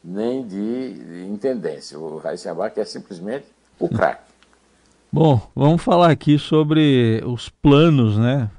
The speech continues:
Speaker 2: Por enquanto, um rascunho lá do, do que vai ser a vacina no Brasil. Profissional de saúde idoso vão receber vacina primeiro, é o que destaca aqui também,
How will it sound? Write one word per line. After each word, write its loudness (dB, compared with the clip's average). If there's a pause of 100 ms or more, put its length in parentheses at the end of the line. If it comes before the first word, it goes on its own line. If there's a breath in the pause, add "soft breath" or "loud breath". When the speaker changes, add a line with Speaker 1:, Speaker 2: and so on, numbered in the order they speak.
(280)
Speaker 2:
Por -8
enquanto, -4
um 0
rascunho 4
lá 4
do, -2
do -8
que -4
vai 0
ser -2
a 2
vacina 0
no 0
Brasil. 2 (480 soft breath)
Profissional 0
de -8
saúde 2
idoso 4
vão 0
receber -2
vacina -2
primeiro, 2
é -2
o -2
que -4
destaca -2
aqui -16
também, 0